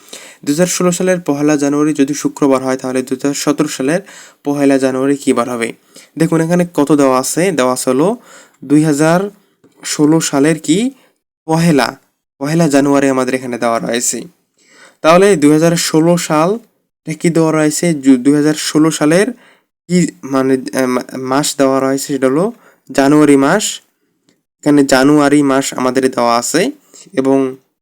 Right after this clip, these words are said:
কি বার সেটা হলো আমাদের এখানে যে বারটা দেওয়া আছে সেটা হলো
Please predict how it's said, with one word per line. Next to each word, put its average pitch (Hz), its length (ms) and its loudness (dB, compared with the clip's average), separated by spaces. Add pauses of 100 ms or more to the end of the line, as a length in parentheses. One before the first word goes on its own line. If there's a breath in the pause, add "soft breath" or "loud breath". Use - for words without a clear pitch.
(160)
কি 180 80 -6
বার 147 300 0
সেটা 135 340 0
হলো 131 220 2
আমাদের 127 360 -2
এখানে 127 260 -4 (180)
যে 131 240 2 (220)
বারটা 123 500 -4
দেওয়া 127 220 -6
আছে 131 220 -6
সেটা 127 200 -6
হলো 185 260 -2